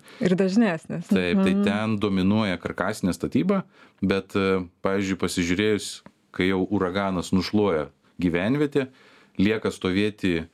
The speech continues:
Speaker 2: dažniausiai džekuziai, e, pastatai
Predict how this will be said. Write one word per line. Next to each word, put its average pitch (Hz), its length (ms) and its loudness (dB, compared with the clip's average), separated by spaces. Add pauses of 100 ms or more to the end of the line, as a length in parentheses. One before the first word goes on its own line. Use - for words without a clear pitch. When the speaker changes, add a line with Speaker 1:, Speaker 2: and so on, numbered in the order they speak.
(200)
Speaker 2:
dažniausiai 90 540 0
džekuziai, 160 640 0 (540)
e, 85 640 0 (720)
pastatai 101 640 0